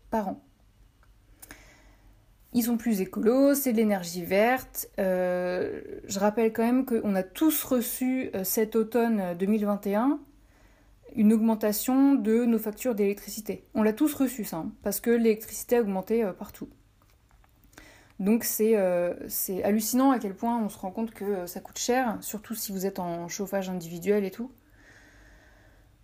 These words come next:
Donc c'est vraiment le moment de vous pencher sur vos factures d'électricité. Là, c'est vraiment le moment d'aller trouver le fournisseur qui vous convient,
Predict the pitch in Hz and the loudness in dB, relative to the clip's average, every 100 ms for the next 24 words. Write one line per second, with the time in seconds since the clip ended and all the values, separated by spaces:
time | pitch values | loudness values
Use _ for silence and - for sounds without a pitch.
0 | _ - 208 - 220 220 240 277 294 285 | _ -2 0 4 4 6 6 8 10 10
1 | 294 302 269 240 254 254 269 247 214 208 | 10 10 6 6 6 6 6 6 2 0
2 | 226 214 254 247 247 202 190 208 202 233 | -2 0 -4 -2 -2 -2 -4 -6 -4 -2
3 | 214 190 196 - - 202 208 208 214 196 | -2 -4 -10 -10 -6 -2 0 2 2 2
4 | 208 240 262 262 254 240 226 226 233 262 | 2 4 6 4 4 4 4 4 4 2
5 | 233 202 202 - 269 240 226 240 262 277 | 2 0 -4 -2 0 4 6 6 2 -4
6 | - 214 208 294 285 269 247 262 247 - | -6 0 4 4 2 2 2 -2 -4 -2
7 | 214 214 226 196 202 240 302 | -2 0 0 0 0 2 0